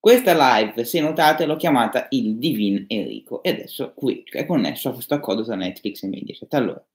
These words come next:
sette film che usciranno su Netflix prima e poi andranno in T V su Canale cinque. Thomas Straussler, non so chi sia,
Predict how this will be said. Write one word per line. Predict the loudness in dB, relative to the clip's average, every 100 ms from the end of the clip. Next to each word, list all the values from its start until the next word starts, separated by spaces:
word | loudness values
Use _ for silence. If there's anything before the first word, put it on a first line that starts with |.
| _ _ _ -20 _ _ _ _
sette | 2 4 4
film | 4 4 4 4 2 0 -8 _
che | -4 -4
usciranno | 2 4 4 2 -2
su | -2
Netflix | 0 0 0 -6 -6 -2
prima | 0 2
e | 0
poi | 0
andranno | 0 0 0
in | -2
T | -4
V | -4 -4
su | -4
Canale | -4 -2 -2 -2
cinque. | -4 -4 -4 -4
Thomas | 0 0 2 0 0 -6
Straussler, | -4 0 2 2 0 2
non | 2
so | 0 -4
chi | -6
sia, | -4 -2 2 0